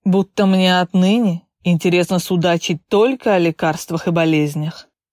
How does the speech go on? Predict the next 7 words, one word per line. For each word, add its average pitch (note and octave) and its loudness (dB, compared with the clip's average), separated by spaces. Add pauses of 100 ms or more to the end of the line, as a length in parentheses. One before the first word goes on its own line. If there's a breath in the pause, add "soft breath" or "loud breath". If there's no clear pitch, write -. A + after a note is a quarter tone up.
(400)
Обязательно G3+ 0
приготовьте A#3 0
для F3 0
меня F3 2
пару E3 -2
свежих E3 -2
сплетен», E3 -4